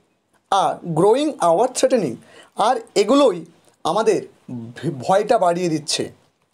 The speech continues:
So, in pandemic situation, এই প্যান্ডেমিক সিচুয়েশনে we are really afraid of going outside। আর এই,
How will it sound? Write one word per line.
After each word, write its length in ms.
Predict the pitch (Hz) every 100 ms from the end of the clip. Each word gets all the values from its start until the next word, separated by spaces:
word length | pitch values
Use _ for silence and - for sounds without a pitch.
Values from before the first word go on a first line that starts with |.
| _ - -
So, 60 | 247 170 123 _ - _ -
in 200 | 262 294
pandemic 500 | 285 277 277 262 262 -
situation, 500 | 190 190 170 - 202 - _ _ _ _ _ _ -
এই 160 | 254 269
প্যান্ডেমিক 420 | 254 247 254 247
সিচুয়েশনে 640 | 226 180 185 180 170 220
we 240 | - 214
are 220 | 247 277 262
really 540 | 196 240 285 294 285
afraid 220 | - 285
of 100 | 269 202
going 280 | 226 240 233
outside। 380 | 226 220 143 120 - - -
আর 100 | 160
এই, 160 | 185